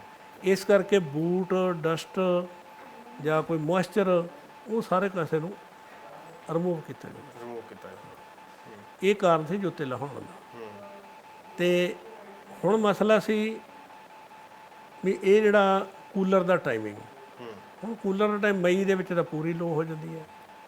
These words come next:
Speaker 1: ਲੋ ਦੇ ਵਿੱਚ ਜਿਹੜਾ ਮੋਇਸਚਰ ਦੀ ਮਾਤਰਾ ਹੈ, ਉਹ ਵੀਹ ਪਰਸੈਂਟ,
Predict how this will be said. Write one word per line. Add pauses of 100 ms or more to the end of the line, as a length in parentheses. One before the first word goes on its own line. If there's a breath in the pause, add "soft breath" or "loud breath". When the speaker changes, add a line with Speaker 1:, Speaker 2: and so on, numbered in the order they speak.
(1000)
Speaker 1:
ਲੋ
ਦੇ
ਵਿੱਚ (340)
ਜਿਹੜਾ
ਮੋਇਸਚਰ
ਦੀ (100)
ਮਾਤਰਾ
ਹੈ, (520)
ਉਹ
ਵੀਹ
ਪਰਸੈਂਟ,